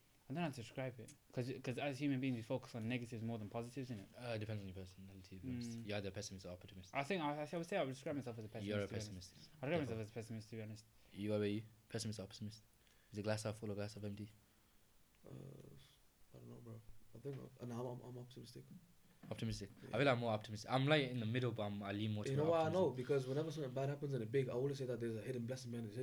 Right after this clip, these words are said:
Speaker 3: hidden blessing
Speaker 2: Mm,
Speaker 3: behind it.
Speaker 2: yeah,
Speaker 3: I,
Speaker 2: yeah.
Speaker 3: I, I always, like, flip it as in, like, I don't let some, uh, whenever something's pushing me down, I'll be like, "You know what's happening 'cause there's a hidden blessing behind it, so there's gotta be something good to it."
Speaker 2: Mm.
Speaker 1: I hear you, broski.
Speaker 2: I hear that.
Speaker 1: The,
Speaker 2: What
Speaker 1: now
Speaker 2: is
Speaker 1: the,
Speaker 2: it?
Speaker 1: the summer, I was, I was talking about the summer, innit?
Speaker 2: Yeah, yeah,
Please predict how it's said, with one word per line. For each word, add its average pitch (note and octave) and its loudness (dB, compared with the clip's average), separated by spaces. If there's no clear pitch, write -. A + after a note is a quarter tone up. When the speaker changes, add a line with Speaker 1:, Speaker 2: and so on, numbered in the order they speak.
Speaker 3:
hidden A#2 -4
blessing G#2+ 0
Speaker 2:
Mm, - 2
Speaker 3:
behind A2+ -2
it. A2 2
Speaker 2:
yeah, A2+ 6
Speaker 3:
I, G#2+ 6
Speaker 2:
yeah. G2+ 2
Speaker 3:
I, G2 4
I - 2
always, E3 4
like, C3 4
flip D#3 2
it - 0
as C3 0
in, C3 0
like, B2+ 2
I C3 2
don't D3 4
let D3 2
some, D3 -6
uh, B2 0
whenever C3+ 2
something's D3+ -2
pushing C3+ -4
me A#2+ -2
down, A#2+ 0
I'll A#2 0
be C3 4
like, A#2+ 0
"You B2 -2
know B2+ 2
what's A#2 0
happening C3 -4
'cause A2+ -4
there's G#2 -6
a - -4
hidden A#2+ 0
blessing B2+ -4
behind A#2 -2
it, A#2 -4
so A2+ -8
there's G#2 -10
gotta B2 -2
be A2 -6
something B2 -2
good G#2+ -4
to A2 -4
it." G2 -8
Speaker 2:
Mm. G#2+ 0
Speaker 1:
I F2 0
hear A2 -2
you, G2 -6
broski. G#2+ -6
Speaker 2:
I F#2+ -8
hear F#2 -6
that. F#2 -4
Speaker 1:
The, C#3 -2
Speaker 2:
What C#3 6
Speaker 1:
now D3+ 6
Speaker 2:
is D#3 2
Speaker 1:
the, G#2+ 0
Speaker 2:
it? G#2 -4
Speaker 1:
the C#3+ -2
summer, D#3 2
I B2 2
was, B2+ 0
I C3 2
was B2 0
talking D3 -4
about A#2+ -4
the G#2+ -6
summer, C#3+ 0
innit? G#2+ -2
Speaker 2:
Yeah, G#2 4
yeah, F#2+ 2